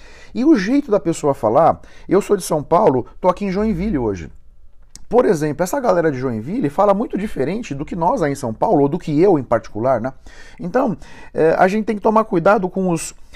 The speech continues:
as expressões que as pessoas usam, às vezes é alguma coisa diferente pra nós, até às vezes engraçado, meio caricato, né?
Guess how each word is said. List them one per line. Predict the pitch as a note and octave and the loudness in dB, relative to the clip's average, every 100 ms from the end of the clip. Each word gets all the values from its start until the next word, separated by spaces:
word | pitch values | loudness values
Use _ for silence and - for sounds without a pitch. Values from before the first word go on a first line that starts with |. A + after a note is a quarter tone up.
| - - | -20 -8
as | - E3 | -4 -4
expressões | G#3 - C#3+ - G3+ F#3 - | -4 -2 -2 0 0 0 -2
que | |
as | C#3+ | -6
pessoas | - C#3 D#3+ B2+ | -4 -4 -2 -2
usam, | F3 E3 C#3+ | -2 -2 -2
às | C#3 | -2
vezes | D#3 E3+ | 0 2
é | D#3 | 2
alguma | D3+ D3+ C#3+ | 2 0 0
coisa | D#3+ D#3+ | 0 -2
diferente | D#3+ - A#2 D3+ D#3 | -4 -6 -4 -2 -4
pra | - A2+ | -6 -4
nós, | B2 D3+ B2+ | 0 0 0
até | A#2+ D3+ | -2 -2
às | D#3 D3 C#3 | -2 0 -2
vezes | D3 | -2
engraçado, | D3 C#3 A2+ - D3 C#3+ | -2 0 0 0 -2 0
meio | C#3+ | -4
caricato, | - C#3+ - - D#3+ D#3+ | 0 0 -2 0 0 0
né? | A#2+ | -8